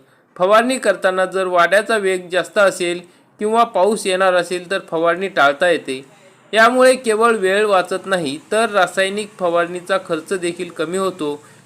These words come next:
शेतकऱ्याला त्याच्या पिकांचे संरक्षण करण्याची पूर्वतयारी करता येते,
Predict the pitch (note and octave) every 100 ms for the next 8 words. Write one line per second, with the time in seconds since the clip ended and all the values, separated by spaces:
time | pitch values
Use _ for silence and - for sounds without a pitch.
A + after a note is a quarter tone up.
0 | - G3 G3 A#3+ A#3+ B3 B3 B3 G#3+ G3
1 | A3+ A3 F#3 G3+ G3+ G3+ A3 A3+ - F#3+
2 | F3+ F#3+ F#3+ G3+ G3 F3 F3 F3 F#3+ F3
3 | D#3+ E3 E3+ D#3+ D#3+ D#3+ D#3 D3+ G#3+ G3
4 | D#3 D3 C#3+